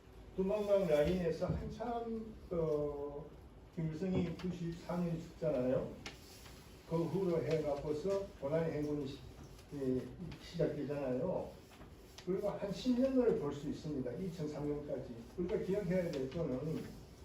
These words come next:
이천삼 년이 북한에 있어서의 획기적인 변화가 일어납니다.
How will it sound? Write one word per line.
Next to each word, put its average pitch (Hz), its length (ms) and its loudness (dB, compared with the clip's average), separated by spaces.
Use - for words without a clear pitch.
이천삼 208 840 2
년이 196 340 2
북한에 196 480 0
있어서의 151 600 -4
획기적인 190 540 -4
변화가 165 420 4
일어납니다. 131 680 -2